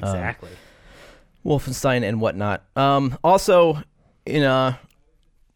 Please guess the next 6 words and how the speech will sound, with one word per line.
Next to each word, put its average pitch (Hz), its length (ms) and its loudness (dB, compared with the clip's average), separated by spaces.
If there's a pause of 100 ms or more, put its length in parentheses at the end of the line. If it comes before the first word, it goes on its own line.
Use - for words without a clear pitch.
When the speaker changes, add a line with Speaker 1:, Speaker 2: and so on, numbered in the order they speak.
(580)
Speaker 1:
in, 131 260 0 (200)
uh, 110 260 0
in 123 140 -2
sync 180 300 -6
with 135 160 0
this 117 240 -2